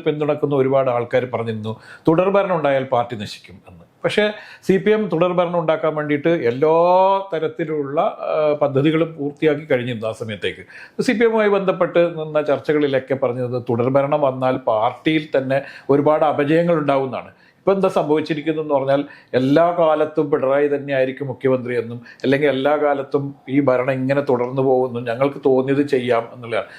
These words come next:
നോക്കൂ, നമ്മുടെ പോലീസിന്റെ അവസ്ഥ എന്താണ്? പോലീസിനെതിരെ ആരാണ് പരാതി പറയുന്നത്? പോലീസിനെതിരെ പരാതി, ഭരണകക്ഷിയിലുള്ള ഒരു എം എൽ എ പോലും പോലീസിനെ കുറിച്ച് പരാതി പറയുന്നു. കഴിഞ്ഞ ദിവസം ഈ പൂച്ചട്ടി ആക്രമണം ഉണ്ടായല്ലോ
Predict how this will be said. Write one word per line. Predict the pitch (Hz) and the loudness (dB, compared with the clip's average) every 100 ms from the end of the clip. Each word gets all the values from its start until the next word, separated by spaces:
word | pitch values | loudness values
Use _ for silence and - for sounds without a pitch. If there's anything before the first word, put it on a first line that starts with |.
| - 220 | -2 0
നോക്കൂ, | 220 214 | 2 2
നമ്മുടെ | 185 180 180 | 2 0 2
പോലീസിന്റെ | 156 156 151 151 139 | 2 2 0 0 0
അവസ്ഥ | 127 135 | 0 -4
എന്താണ്? | 117 104 92 - | -4 -4 -6 -2
പോലീസിനെതിരെ | 131 170 165 185 175 170 135 | 2 2 2 0 2 2 2
ആരാണ് | 143 147 139 | 2 0 0
പരാതി | 117 120 123 | 0 0 0
പറയുന്നത്? | 127 120 113 107 - - - - | 0 0 -4 -10 -12 -20 -20 -4
പോലീസിനെതിരെ | 117 151 185 202 190 202 196 | 0 2 2 2 4 2 2
പരാതി, | 165 165 175 147 | 2 2 2 0
ഭരണകക്ഷിയിലുള്ള | 139 147 170 170 175 165 147 139 160 214 - - | 0 2 0 0 0 2 0 2 0 0 -8 0
ഒരു | 147 160 | 2 2
എം | 151 185 | 2 0
എൽ | 196 | 2
എ | 202 165 | 0 2
പോലും | 156 160 165 | 0 -2 0
പോലീസിനെ | 147 151 151 160 156 | 2 2 -2 -4 -4
കുറിച്ച് | 143 143 | -4 0
പരാതി | 127 135 139 127 | 2 2 2 2
പറയുന്നു. | 117 101 - - - | 0 -2 -12 -18 -2
കഴിഞ്ഞ | 160 202 202 | 0 2 2
ദിവസം | 202 | 2
ഈ | 175 185 175 151 143 | 2 0 -2 -4 0
പൂച്ചട്ടി | 175 202 180 196 | 2 2 0 0
ആക്രമണം | 190 170 | 0 0
ഉണ്ടായല്ലോ | 135 120 107 | 0 0 0